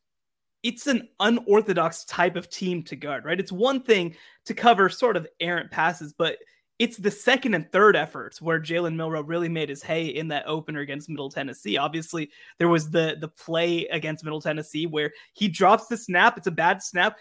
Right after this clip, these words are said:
He picks it up, runs it for a touchdown, right? So it's not just being able to cover that first wave. It's the discipline to stay a-, and keep the game in front of you whenever there is a second or third opportunity. I think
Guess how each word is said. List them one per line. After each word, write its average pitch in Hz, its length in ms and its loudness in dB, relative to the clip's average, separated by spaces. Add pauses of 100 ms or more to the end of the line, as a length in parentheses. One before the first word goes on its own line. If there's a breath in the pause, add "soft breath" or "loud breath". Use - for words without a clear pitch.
He 202 80 -8
picks 247 240 -4
it 240 60 0
up, 240 140 2
runs 233 200 2
it 226 100 -8
for 226 100 2
a 214 60 0
touchdown, 151 520 0
right? 170 240 2
So 202 260 4 (420 soft breath)
it's 220 220 -2
not 208 380 2
just 185 420 0
being 175 240 -2
able 165 260 -4
to 165 200 -14
cover 160 460 -2
that 151 240 -8 (100)
first 147 340 -6
wave. 131 340 -10 (320 soft breath)
It's 175 200 0
the 165 140 -2
discipline 165 800 -2
to 156 180 -8
stay 170 640 0 (180)
a-, 165 400 -2
and 170 140 -8
keep 214 240 -4
the 180 60 -4
game 175 280 -2
in 156 80 -4
front 175 260 0
of 156 120 -6
you 156 180 -4 (280 soft breath)
whenever 175 760 2
there 170 160 -2
is 180 240 2
a 160 100 -2
second 160 460 -4
or 156 180 -4
third 151 340 -4
opportunity. 143 680 -6
I 147 60 -4
think 208 280 -2